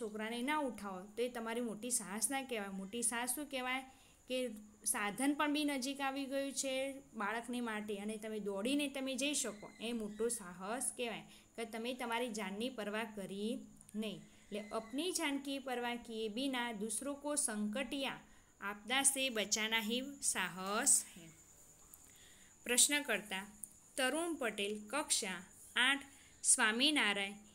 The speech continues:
इंडिपेडिक स्कूल, लंदन। हम प्रवासी भारतीय मातृभूमि के प्रति गर्व की भावना कैसे विकसित करें? સરસ પ્રશ્ન પૂછ્યો છે. ડૉક્ટર જવાબ,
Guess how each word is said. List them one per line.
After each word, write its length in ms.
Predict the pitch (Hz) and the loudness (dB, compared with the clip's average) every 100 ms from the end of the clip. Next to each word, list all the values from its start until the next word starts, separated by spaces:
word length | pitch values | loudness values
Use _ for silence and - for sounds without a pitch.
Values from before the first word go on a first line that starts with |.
| - | -4
इंडिपेडिक 760 | 240 240 240 320 311 214 196 202 | 2 4 6 6 8 6 4 6
स्कूल, 360 | - - 254 311 - - | 4 4 -2 -2 -6 -4
लंदन। 460 | 226 214 202 170 160 - - - - - - - - - - - - | 0 2 2 -2 -8 -14 -20 -20 -18 -18 -18 -10 -10 -10 -16 -10 0
हम 260 | 254 311 359 330 - | 2 2 0 -6 0
प्रवासी 560 | 240 247 277 277 302 | 2 6 10 10 10
भारतीय 600 | 277 240 214 214 240 240 | 4 2 0 0 2 2
मातृभूमि 800 | 240 202 208 262 330 285 269 254 | 4 0 -2 -2 -2 0 0 0
के 180 | 240 233 | -2 -2
प्रति 420 | 214 233 247 262 240 208 | -2 0 0 0 -2 -2
गर्व 300 | 220 269 320 | 0 4 2
की 240 | - 320 | 2 0
भावना 420 | 240 220 220 226 240 | 0 -2 0 2 2
कैसे 460 | 240 214 214 359 | 4 6 8 8
विकसित 480 | 285 240 - 240 220 - | 6 2 2 2 0 -2
करें? 360 | 208 196 190 190 - - - - - - | 0 2 0 -4 -16 -18 -16 -16 -8 -2
સરસ 300 | 190 220 247 | 0 0 -2
પ્રશ્ન 400 | 240 233 247 233 | 0 0 0 0
પૂછ્યો 380 | 233 226 240 | -2 0 0
છે. 200 | 226 220 214 208 | 0 0 -2 -2
ડૉક્ટર 400 | 190 185 - 208 | -4 -6 -6 -4
જવાબ, 400 | 208 202 185 214 | -2 -2 -2 -2